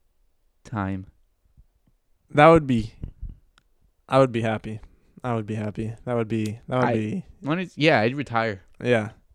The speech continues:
Speaker 1: I think we would retire if that happened, man.
Speaker 2: Yes. Um, hey, thank you guys for watching slash listening. This has been a typical podcast.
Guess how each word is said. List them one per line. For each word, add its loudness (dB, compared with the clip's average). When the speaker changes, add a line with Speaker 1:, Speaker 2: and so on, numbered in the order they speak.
Speaker 1:
I -6
think -4
we -6
would -6
retire -6
if -10
that -10
happened, -12
man. 2
Speaker 2:
Yes. 2
Um, -2
hey, -2
thank 2
you -4
guys 8
for 4
watching 6
slash 2
listening. 0
This -2
has -2
been 0
a -2
typical -6
podcast. -2